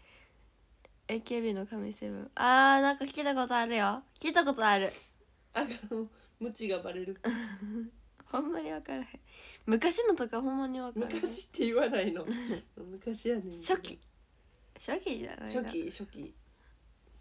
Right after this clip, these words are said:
Speaker 2: じゃあ、ソフトボールは何人対何人？
Speaker 1: え、知らない。ソフトボール。
Speaker 2: 言ってみて。何人対何人？
Speaker 1: 六。
Speaker 2: 六対六。
Speaker 1: 六対
Speaker 2: 六対六だそうです。
Speaker 1: 六対六。
Speaker 2: ソフトボールは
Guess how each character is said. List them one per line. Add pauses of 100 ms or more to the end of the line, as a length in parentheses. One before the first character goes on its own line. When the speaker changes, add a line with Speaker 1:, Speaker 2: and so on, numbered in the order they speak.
(640)
Speaker 2:
じ
ゃ
あ、
ソ
フ
ト
ボ
ー
ル
は
何
人
対
何
人？ (180)
Speaker 1:
え、
知
ら
な
い。
ソ
フ
ト
ボ
ー
ル。
Speaker 2:
言
っ
て
み
て。 (420)
何
人
対
何
人？
Speaker 1:
六。 (220)
Speaker 2:
六
対
六。
Speaker 1:
六
対
Speaker 2:
六
対
六
だ
そ
う
で
す。
Speaker 1:
六
対
六。 (1400)
Speaker 2:
ソ
フ
ト
ボ
ー
ル
は